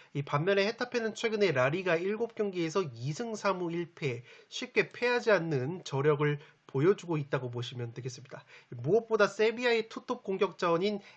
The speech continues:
에네스 위날과 마요랄 선수의 컨디션이 나쁘지 않은 헤타페이기 때문에 이 최전방에서의 골 결정력 한 방은 오히려 세비야보다 나은 부분이 있다고 보시면 되겠습니다.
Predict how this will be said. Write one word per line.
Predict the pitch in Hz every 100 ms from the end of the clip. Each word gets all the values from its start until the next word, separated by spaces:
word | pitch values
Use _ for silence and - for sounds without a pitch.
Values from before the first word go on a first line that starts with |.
| -
에네스 | 131 147 220 - 240 196
위날과 | 147 151 151 147 180
마요랄 | 139 110 147 208 240
선수의 | 233 208 214 196
컨디션이 | - 226 220 - 190 143
나쁘지 | 123 - 160 151
않은 | 147 185 196 - _
헤타페이기 | 226 220 240 - 214 156 156
때문에 | - 117 117 156 135 120 - -
이 | 156 147
최전방에서의 | 269 269 165 165 214 202 202 190
골 | 247 254
결정력 | - 151 185 185 175 -
한 | 240 220
방은 | 208 202 160
오히려 | 131 170 160 175 170 - -
세비야보다 | - 214 233 240 247 202 185 160 127 156 190 - - -
나은 | 113 131 208 226
부분이 | 214 170 170 170
있다고 | 127 - 175 165 143
보시면 | 123 127 120 117
되겠습니다. | 131 139 - 139 -